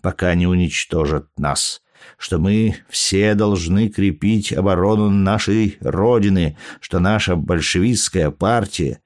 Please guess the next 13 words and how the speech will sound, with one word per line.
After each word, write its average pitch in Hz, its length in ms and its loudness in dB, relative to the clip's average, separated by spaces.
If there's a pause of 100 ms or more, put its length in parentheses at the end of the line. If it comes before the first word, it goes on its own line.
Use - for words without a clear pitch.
(120)
и 78 100 -4
правительство 92 840 0
под 82 160 -2
руководством 82 760 0
товарища 78 560 0
Сталина 110 720 0 (300)
делают 143 360 4
всё, - 340 0
чтобы 117 440 0
ни 107 140 2
одна 98 440 0
капиталистическая 90 1400 -2
гадина 107 720 0